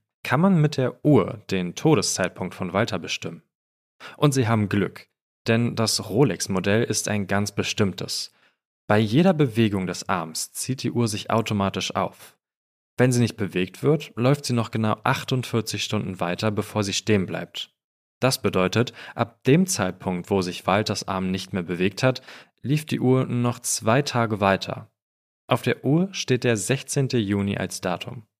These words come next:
Daraus schließt die Polizei, dass Walter am vierzehnten Juni, dem Tag seines Verschwindens, getötet wurde.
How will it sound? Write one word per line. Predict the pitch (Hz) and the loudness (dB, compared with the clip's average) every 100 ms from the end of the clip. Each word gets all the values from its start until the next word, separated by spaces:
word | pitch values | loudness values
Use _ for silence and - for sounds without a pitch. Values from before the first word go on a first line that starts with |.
| _ _ _ _ - | _ _ _ _ 0
Daraus | 135 117 87 | 2 2 0
schließt | - 92 104 | -2 -4 -6
die | |
Polizei, | - 101 95 - 101 117 135 | -6 -4 -4 -2 0 2 0
dass | - 123 - 104 | 0 0 0 0
Walter | 110 143 139 | 2 2 0
am | 120 120 | 0 -2
vierzehnten | - 143 - 143 131 113 | 0 0 2 0 2 2
Juni, | 104 123 98 87 107 | 4 4 4 0 -6
dem | 92 90 87 - | -2 -2 -2 -4
Tag | 110 127 - | -2 -2 0
seines | 110 107 - | 0 0 -2
Verschwindens, | 95 - 101 107 120 120 - | -4 0 0 2 0 -2 -4
getötet | 117 - 110 90 85 | -6 0 0 0 -2
wurde. | 87 80 80 | -6 -6 -10